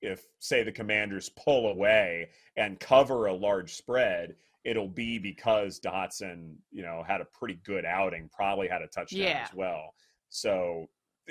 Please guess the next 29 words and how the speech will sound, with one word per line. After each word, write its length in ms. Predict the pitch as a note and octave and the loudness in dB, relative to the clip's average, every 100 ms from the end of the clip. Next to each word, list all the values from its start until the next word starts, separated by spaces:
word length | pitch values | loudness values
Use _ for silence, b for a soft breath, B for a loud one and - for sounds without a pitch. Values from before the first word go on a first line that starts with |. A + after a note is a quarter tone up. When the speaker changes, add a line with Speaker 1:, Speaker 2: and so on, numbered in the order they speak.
| C3 | -2
Speaker 1:
yeah, 180 | C#3 B2+ | 4 4
with 140 | C3+ | 6
a 40 | D3+ | 6
big 300 | G#3+ F#3+ C3+ | 6 6 4
number 260 | C#3 C3 | 2 4
like 220 | A#2 A2+ | 2 4
that, 260 | A2 A2 A2 | 4 4 2
you 60 | C3 | -2
would 80 | A#2 | -2
expect 640 | - - - C3 B2 - | -2 -4 6 4 4 -4
some 160 | C3+ | -4
of 60 | A#2 | -4
the 80 | F#2+ | -6
playmakers 640 | - G#2+ G2 F2+ G2 F2 | -2 -2 -2 -8 -10 -12
to 80 | G2 | -12
be 160 | F#2 D#2+ | -14 -8
doing 320 | A2+ G2 F2 | -8 -6 -8
good 220 | E2+ D2+ | -12 -12
things. 440 | F#2+ D#2 D2 D#2 - | -12 -12 -12 -14 -14
So 340 | - G2 E2+ E2 b b - | -10 -8 -8 -10 b b 2
I 80 | |
think 220 | B2+ B2+ A2+ | 2 2 2
that 180 | G#2+ | 0
number 220 | G#2 F2 E2+ | -2 -8 -8
is 80 | |
Speaker 2:
Mm-hmm. 100 | E2+ | -8
Speaker 1:
fairly 280 | G2 E2+ D#2+ | -8 -8 -8
good. 280 | D2+ E2+ C#2 - b b b | -10 -10 -12 -16 b b b
Uh, 280 | D3 C#3 C#3+ | 6 8 6